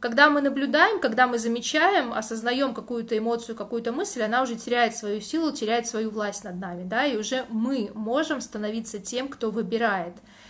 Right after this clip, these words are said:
думать нам эту мысль, делать, э, д-, э, следовать нам этой эмоции или нет.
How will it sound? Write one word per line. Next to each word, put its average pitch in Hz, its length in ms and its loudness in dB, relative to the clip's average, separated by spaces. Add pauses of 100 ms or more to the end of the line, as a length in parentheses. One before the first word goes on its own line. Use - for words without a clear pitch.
(260)
думать 294 420 2
нам 269 180 0
эту 269 180 0
мысль, 262 480 0
делать, 233 480 0
э, 220 140 2
д-, 185 260 -4
э, 214 340 -2
следовать 262 600 2
нам 247 160 -2
этой 240 220 0
эмоции 240 440 0
или 226 140 0
нет. 226 340 -6